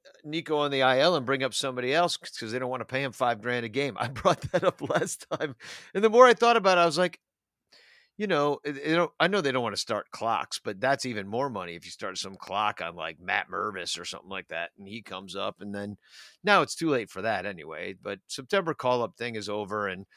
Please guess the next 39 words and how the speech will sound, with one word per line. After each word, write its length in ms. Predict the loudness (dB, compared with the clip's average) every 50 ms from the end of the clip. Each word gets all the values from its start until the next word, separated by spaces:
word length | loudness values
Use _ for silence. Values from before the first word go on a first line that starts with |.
| -20 -20 -20 -20 _ _
I 80 | -6 -2
mean, 240 | 0 2 2 2 2
they're 140 | 2 2 4
just, 320 | 4 0 -2 -2 -6 -12 _ _ _ -20 _ _ _ _ _ _ _ -12
just 140 | -10 -4 2
gonna 140 | 2 2 2
throw 180 | 2 0 2 2
these 180 | 2 0 0 0
dudes 240 | 2 0 2 4
out 220 | 6 6 6 6 4
there, 160 | 4 2 2 2
and 100 | 4 2
then 120 | 0 2
they're 140 | 4 6 6
all 120 | 6 6
gonna 180 | 4 2 -4 0
go 140 | 0 0 0
play 280 | 0 2 2 2 2
in 80 | 2 0
the 60 | -4 -6
Dominican 480 | -6 -4 -2 0 -2 -2 -2 -4 -4
Winter 240 | -4 -4 -4 -4 -4
League, 280 | -6 -8 -14 -16 -18 -20 -20 _ _ _ -12
is, 200 | -10 -10 -10 -10 -8 -8
uh, 80 | -8 -8 -8 -12 -2
which 300 | 0 0 0 0 -2 -8
you 200 | -6 -4 0 0
s-, 160 | 0 -2 -4 -12 _ _ _ -8
you 100 | -4 -2
saw 340 | 2 4 4 6 6 4
Frank 280 | 2 0 -2 -2 -2 -2
Schwindel 360 | -6 -8 -4 0 0 0 0
got 140 | 0 -2 -4
a 60 | -4
job 300 | -6 -6 -8 -8 -8 -8
out 160 | -10 -10 -10
there 180 | -10 -10 -10 -8
with 160 | -10 -12 -12 -12
the 80 | -12